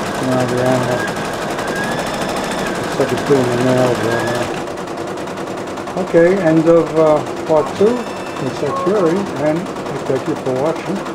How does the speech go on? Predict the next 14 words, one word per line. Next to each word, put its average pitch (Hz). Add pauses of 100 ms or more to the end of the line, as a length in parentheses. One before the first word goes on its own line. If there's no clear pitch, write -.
(2250)
Stay 135
tuned 160
for 135 (420)
part 151 (100)
three. - (3000)
Hey, 165 (140)
this 160
is 160
part 160 (100)
three. 185 (120)
We're 156
into 156
the 151 (680)
fifth -